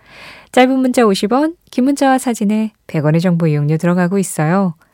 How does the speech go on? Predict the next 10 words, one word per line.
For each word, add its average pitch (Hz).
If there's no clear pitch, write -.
스마트 202
라디오 180
미니로 175
들으실 170
때 262
미니 254
메시지 233
이용하시는 160
건 180
무료고요. 170